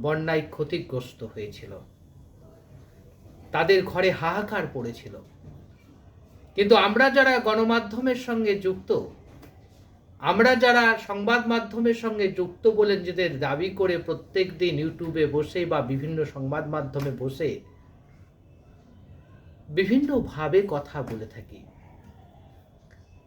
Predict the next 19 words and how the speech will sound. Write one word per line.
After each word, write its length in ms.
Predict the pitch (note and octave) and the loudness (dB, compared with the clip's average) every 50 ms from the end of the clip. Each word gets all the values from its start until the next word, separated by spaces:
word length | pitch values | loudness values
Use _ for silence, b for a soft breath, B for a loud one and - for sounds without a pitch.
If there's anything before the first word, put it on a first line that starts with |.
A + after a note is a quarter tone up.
| - - | -8 -4
তারা 200 | C#3+ D#3 F3+ F#3 | -2 0 0 0
কিন্তু 360 | - G#3 G3 F#3+ F#3+ G3 F#3 | -2 -4 -6 -6 -4 -6 -6
কেউই 480 | - - - C#3 D3 D#3 C#3+ A#2 - - - _ _ _ - - - - - - - - - - - - - - - - - - - - - - - | -6 -4 -2 -2 -2 0 -2 -4 -8 -12 -20 _ _ _ -20 -20 -20 -20 -20 -20 -20 -20 -20 -20 -20 -20 -20 -20 -20 -20 -20 -20 -20 -20 -18 -8 -2
এই 180 | D#3 F3 F3 | 0 0 2
বাংলার 640 | C#3+ D#3+ D3+ D3+ D#3 D#3 E3 E3 E3+ E3+ E3+ - - - - - - | 2 2 0 2 2 4 4 4 4 2 -2 -8 -14 -20 -20 -12 -8
এই 160 | D3+ D3+ C#3+ | -8 -6 -4
যে 120 | C#3+ D3+ | -6 -6
কোটি 400 | D3 - - F3+ F3+ F3+ - G3 | -8 -8 -8 -8 -8 -8 -8 -12
কোটি 300 | G3 - D#3+ - - B2+ | -8 -8 -8 -6 -4 -4
মানুষ 600 | A2+ A2+ A#2 A#2 B2 C3+ D#3 E3 E3 - - - - - - - - - - _ - - - - - - - - - | -4 -4 -4 -4 -2 -2 -2 -4 -4 -8 -14 -16 -18 -20 -20 -20 -20 -20 -20 _ -20 -20 -20 -20 -20 -20 -20 -20 -20
সর্বশান্ত 880 | - - - E3+ E3 D#3+ D#3+ G3 G3 G3 - - E3+ D#3+ D#3+ C#3+ - - | -18 -8 -2 0 0 2 2 0 0 0 -2 -4 -4 -4 -4 -6 -4 -4
হয়েছে 520 | C#3+ C3 C3+ C3+ B2+ C3 - - A#2+ - - - - - | -4 -2 0 -2 -2 -2 -4 -12 -12 -14 -14 -18 -16 -12
এবং 100 | B2 B2 | -12 -10
হচ্ছে 460 | G#2+ G#2+ D3 - - - - - D3+ | -4 -4 -4 -4 -4 -8 -8 -8 -6
প্রতি 320 | - - B2 A#2 - A#2+ A2 | -6 -6 -10 -10 -10 -8 -8
বছর, 460 | G#2+ A2 A#2 - - - A#2+ - - - - - - - - - - - - - - | -6 -6 -8 -10 -10 -12 -12 -12 -12 -18 -20 -20 -20 -20 -20 -20 -20 -20 -20 -20 -14
তা 140 | - A2+ A2+ | -10 -10 -8
নিয়ে 220 | A2 A2 G#2+ G2+ | -8 -8 -10 -12
নীরব। 360 | F#2+ F#2+ G2 G2+ G2+ F2+ F2 | -12 -12 -12 -12 -10 -12 -14